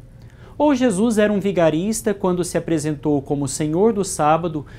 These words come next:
e deixou que fosse abordado com o título divino de Senhor,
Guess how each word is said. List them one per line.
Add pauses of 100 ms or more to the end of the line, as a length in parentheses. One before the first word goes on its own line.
(100)
e
deixou
que
fosse
abordado
com
o
título
divino
de
Senhor,